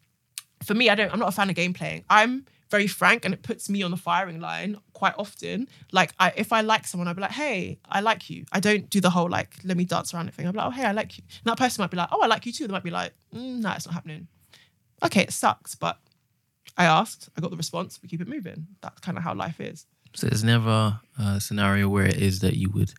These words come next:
Speaker 2: keep something that you've done from your loved one?
Speaker 1: What do you mean? Like
Speaker 2: Example, uh, work Christmas party.
Speaker 1: Okay.
Speaker 2: And you get drunk and you kiss a colleague.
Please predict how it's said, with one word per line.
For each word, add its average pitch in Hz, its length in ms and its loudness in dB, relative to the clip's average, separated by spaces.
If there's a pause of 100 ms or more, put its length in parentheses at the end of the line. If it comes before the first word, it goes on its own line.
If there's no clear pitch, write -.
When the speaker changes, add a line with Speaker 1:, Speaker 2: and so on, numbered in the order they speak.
(220)
Speaker 2:
keep - 260 6
something 98 720 4
that 117 180 -4
you've 101 320 4
done 92 340 4
from 92 600 6
your 92 240 6 (100)
loved - 300 0
one? - 260 -4 (1160)
Speaker 1:
What 190 140 -2
do 196 100 -6
you 185 40 0
mean? 185 140 2 (140)
Like - 180 -6 (140)
Speaker 2:
Example, 98 640 6 (680)
uh, 95 340 6
work 117 200 8
Christmas 107 320 2
party. 95 420 4 (320)
Speaker 1:
Okay. 175 240 -4 (140)
Speaker 2:
And 92 760 2 (100)
you 98 120 -6
get 95 160 0
drunk 98 320 0 (580)
and 95 460 2
you 110 180 -6
kiss - 440 -4
a 92 60 -4
colleague. - 520 -2